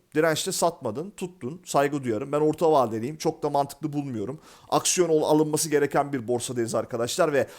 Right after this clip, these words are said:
aksiyonun en kral alınabileceği ortamda kesinlikle broker N K bültenleridir. Sabah akşam bilgilendirme, sabah bültende iki hisse senedi,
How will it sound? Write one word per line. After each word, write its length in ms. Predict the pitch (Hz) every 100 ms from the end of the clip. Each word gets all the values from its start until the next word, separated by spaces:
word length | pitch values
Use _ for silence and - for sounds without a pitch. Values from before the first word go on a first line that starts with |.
| - -
aksiyonun 720 | 143 151 - 190 190 208 214 - _ -
en 340 | 208 254 240 202
kral 540 | - 175 175 151 104 - _
alınabileceği 960 | 139 151 165 156 160 160 151 139 110 - _ _ -
ortamda 720 | 147 156 170 165 160 170 165
kesinlikle 800 | - 139 - 151 170 175 147 117
broker 360 | 117 151 151 143
N 160 | 135 135
K 240 | 151 131
bültenleridir. 680 | 120 113 117 117 110 92 - _ - _ -
Sabah 420 | 147 151 180 151
akşam 560 | 139 - 160 131 110 _ _ _
bilgilendirme, 840 | 131 135 139 139 131 131 131 113 - _
sabah 440 | - - 160 - 151
bültende 380 | 143 156 147
iki 120 | 143 160
hisse 180 | -
senedi, 460 | 147 147 120 107